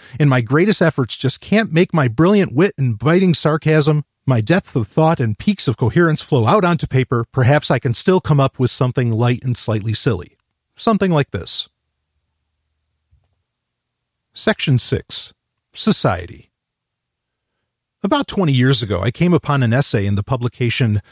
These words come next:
Demolition Derby called What is Society? A good piece of theoretical writing, it raised a number of interesting questions that inspired some of my own explorations. But there is one major problem with the essay,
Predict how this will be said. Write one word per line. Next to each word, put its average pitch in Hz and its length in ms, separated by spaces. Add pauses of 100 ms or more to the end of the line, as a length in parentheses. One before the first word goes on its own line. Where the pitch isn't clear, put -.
(140)
Demolition 139 580
Derby 107 380
called 113 500 (260)
What 147 280
is 127 240
Society? 123 720 (800)
A 180 80
good 285 180
piece - 260
of 143 100
theoretical 131 500
writing, 113 360 (220)
it 185 60
raised 233 280
a 185 60
number 170 260
of 127 120
interesting 156 420
questions 110 560
that 110 120
inspired 139 460
some 131 200
of 117 100
my 127 220
own 180 160
explorations. 117 1000 (460)
But 151 100
there 165 140
is 147 100
one 214 240
major 165 240
problem 156 340
with 113 140
the 120 140
essay, 117 400